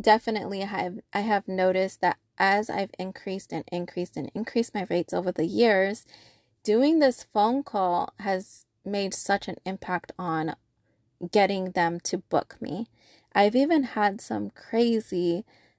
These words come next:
um, situations where the, um, the bride would tell me, you know, afterwards in an email, after looking at all my pricing and everything,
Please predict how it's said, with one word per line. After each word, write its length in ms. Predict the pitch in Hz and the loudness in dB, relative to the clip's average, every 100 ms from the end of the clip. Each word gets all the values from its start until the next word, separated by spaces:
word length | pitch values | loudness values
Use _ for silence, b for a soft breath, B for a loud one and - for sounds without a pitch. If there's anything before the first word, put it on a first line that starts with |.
| _ | _
um, 260 | 196 180 185 | 0 0 0
situations 1000 | - 208 202 180 170 - 185 175 180 185 | 0 0 -2 2 2 0 -2 -4 -6 -4
where 580 | 180 180 165 160 170 b b b b b _ - | 2 4 6 4 2 b b b b b _ -2
the, 400 | 202 196 190 185 | 6 8 8 6
um, 380 | 190 175 175 185 | 4 2 0 -4
the 140 | - 202 | -2 -2
bride 320 | 185 190 196 | 2 2 2
would 140 | 180 | -2
tell 280 | - - 185 | -2 -4 -4
me, 360 | 185 175 196 190 _ _ _ - | -2 -4 -6 -10 _ _ _ -2
you 100 | 214 | 0
know, 100 | 185 | 2
afterwards 460 | 180 - 185 185 | 0 2 4 4
in 120 | 185 | 2
an 80 | 180 | 2
email, 240 | 254 247 240 | 4 6 6
after 360 | 226 - 175 | 4 4 2
looking 240 | 185 180 180 | 2 -2 -2
at 80 | |
all 60 | 147 | -2
my 140 | 175 | -2
pricing 460 | 175 269 262 - 240 | 0 2 2 0 -2
and 80 | 226 | -2
everything, 560 | 202 208 - 196 196 | -2 -4 -4 -8 -8